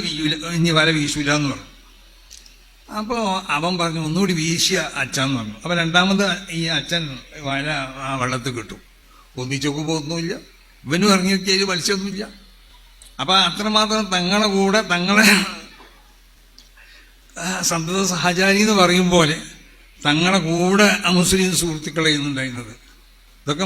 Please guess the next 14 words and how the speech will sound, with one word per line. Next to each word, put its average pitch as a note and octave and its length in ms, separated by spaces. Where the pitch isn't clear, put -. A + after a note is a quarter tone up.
മതസൗഹാർദ്ദം G#3 720
ഇവിടെ A3+ 160
സൂക്ഷിക്കാത്ത G3 580
ആളുകളാണ് D3+ 420
ഇവിടുത്തെ D3+ 260
മുസ്ലിങ്ങൾ. F#3+ 340
അപ്പൊ D3 220
മതസൗഹാർദ്ദത്തിന് G#3+ 1200
വേണ്ടി G3 220
ആഹ്വാനം G#3 440
ചെയ്യുന്ന A3 300
ഒരു G3+ 80
സംഘടനയാണ് D#3+ 580
സമസ്ത D3 220